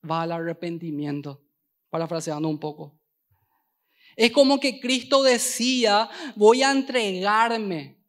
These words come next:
voy a entregarme, porque yo quiero que Mati, Edwin, José, Pedro, Ana, Juan, yo quiero que todos ellos sean mi pueblo, quiero que ellos estén conmigo y con mi Padre Celestial". Ah.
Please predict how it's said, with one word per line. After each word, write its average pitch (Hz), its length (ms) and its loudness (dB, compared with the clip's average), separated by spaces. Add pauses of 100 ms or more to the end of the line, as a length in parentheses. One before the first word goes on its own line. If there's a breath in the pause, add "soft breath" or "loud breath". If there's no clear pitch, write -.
(100)
voy 202 240 -2
a 233 80 -4
entregarme, 190 1040 -6
porque 196 240 -4
yo 202 160 -2
quiero 196 320 -6
que 202 220 -4
Mati, 190 760 -8
Edwin, 185 640 -6
José, 190 640 -6
Pedro, 185 520 -6
Ana, 190 440 0
Juan, 196 480 2 (440 loud breath)
yo 202 200 4
quiero 202 320 0
que 196 420 -4
todos 208 540 0
ellos 190 340 -4
sean 185 340 -6
mi 185 120 -4
pueblo, 180 680 -4
quiero 202 280 0
que 202 120 -4
ellos 190 220 -6
estén 190 280 -8
conmigo 185 560 -4
y 180 80 -4
con 190 240 -6
mi 180 140 -2
Padre 170 440 -2
Celestial". 151 760 -8 (400)
Ah. 151 160 -18